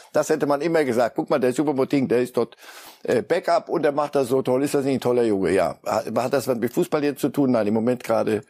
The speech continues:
nicht. Und wann, weiß ich auch nicht. So, und dann kommt er. Auch das, die Erkenntnis, ich glaube, auch da hat sich der Kollege Nagelsmann bewegt. Also bei allem Lob für Choupo-Moting. Herr Kollege Nagelsmann, glaube ich, hatte einen Plan ohne Lewandowski.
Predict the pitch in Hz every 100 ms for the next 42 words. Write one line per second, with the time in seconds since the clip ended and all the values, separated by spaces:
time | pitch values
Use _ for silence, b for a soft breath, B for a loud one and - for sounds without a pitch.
0 | b 120 147 - - 107 123 139 143 B
1 | B - 110 113 117 80 85 71 - B
2 | B B - 80 98 101 98 - 151 180
3 | 185 185 B B B - 151 - - 185
4 | - - - 135 131 - 170 180 - -
5 | 139 - 143 156 113 147 - 196 170 120
6 | - 127 135 123 135 139 131 156 160 107
7 | - 92 71 - - 87 78 - - -
8 | 78 80 - 123 165 151 151 - 131 190
9 | 104 101 135 139 B B B B B B
10 | - 117 147 135 135 127 143 143 95 -
11 | 87 87 101 135 170 160 - 131 - 151
12 | - - 110 117 - - 95 104 69 -
13 | _ - 110 104 98 87 82 80 76 -
14 | -